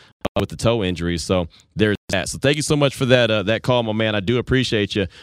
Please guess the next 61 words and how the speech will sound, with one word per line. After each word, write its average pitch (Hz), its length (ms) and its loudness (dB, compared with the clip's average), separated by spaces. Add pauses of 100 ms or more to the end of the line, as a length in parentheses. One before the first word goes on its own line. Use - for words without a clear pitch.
(260)
Now 175 200 4
on 175 60 0
the 156 80 -6
phone 156 300 0
lines, 151 240 -2
patiently 147 360 0
waiting 143 320 0
on 143 100 0
the 123 80 -2
Raider 135 200 0
Nation 135 320 -2
hotline, 135 540 0
is 120 100 0
our 117 140 0
guy 135 260 0
Ted 143 260 0
Nguyen 139 300 0
from 143 120 -4
The 120 120 2
Athletic. 139 500 0 (280)
Uh, 113 120 0
you 113 140 -2
can 127 100 -2
find 143 280 0
him 139 240 0
on 131 180 2
Twitter 160 300 0
at 123 180 2
F 147 260 0
B 151 280 2
underscore 143 480 -2
film 143 320 0
analysis. 147 540 0
And 107 100 -4
Ted, 160 200 0
we 131 80 0
do 151 140 0
appreciate 151 440 -2
your 123 80 -6
time 151 160 -2 (160)
today. 160 320 2
And 113 100 0 (380)
as 151 160 2
you 175 60 -2
can 170 100 2
imagine, 170 400 0
the 147 80 -4
conversation 170 560 -2
on 160 80 0
the 147 60 0
show 170 180 0
has 156 120 0
been 131 180 -2
about 135 320 0
the 131 100 -4
offensive 143 480 -2
line, 143 240 0
especially 139 380 -2
with 139 120 -2
the 127 80 -2
news. 147 460 0